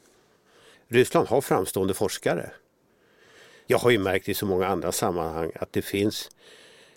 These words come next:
fördomar. Sen finns det all anled-, jag är, är mer medveten än de flesta om vilken maffiaorganisation det är, Putins regim. Så att det är inte så att jag sätter upp honom på någonting. Men, eh, men det har,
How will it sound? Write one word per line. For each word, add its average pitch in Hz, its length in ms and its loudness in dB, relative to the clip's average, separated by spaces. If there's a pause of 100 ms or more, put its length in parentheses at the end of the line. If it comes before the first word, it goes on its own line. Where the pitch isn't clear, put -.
(100)
fördomar. 107 720 2 (800)
Sen 143 160 2
finns 151 180 4
det - 100 -4
all 127 240 2
anled-, 104 220 4
jag 131 300 4
är, 117 300 2
är 113 260 0 (180)
mer 131 260 6
medveten 113 480 4
än 104 60 2
de 107 120 2
flesta 117 440 2
om 98 340 0
vilken 101 380 0
maffiaorganisation 98 1000 0
det 107 100 0
är, 117 260 -2 (600)
Putins 95 360 -4
regim. 95 400 -2 (460)
Så - 140 0
att 113 120 0
det 120 80 2
är - 20 6
inte 127 180 0
så 117 220 2
att - 120 -2
jag 101 80 0
sätter 107 280 0
upp 98 140 -2
honom 107 280 0
på 120 100 -2
någonting. 98 260 -2 (260)
Men, 110 240 2
eh, 98 200 0
men 107 300 -2
det 113 100 2
har, 131 280 2